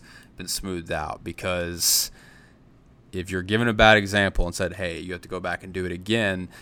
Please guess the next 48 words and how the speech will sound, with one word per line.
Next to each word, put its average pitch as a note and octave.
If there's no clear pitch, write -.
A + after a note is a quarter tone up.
now F#2
you're F#2
having F#2
to F2+
rewire F#2
what F2+
you're F#2+
learning F2+
or F2+
try G2+
to G2
refigure F#2+
it G2
out G2
with G2+
a G#2+
group G#2
of G#2+
people. -
So A2
it's -
not E3+
just A#2+
you A#2+
anymore. F2+
And G2
a G2
great A#2
example G#2+
for F#2
this G2+
podcast G#2
I G2
was G2
listening A2
to F#2+
for -
a -
couple G#2+
neuroscientists G2
talking F#2
about, F2+
the F#2
student's C3
brain A2
is G2
like F#2
a F2+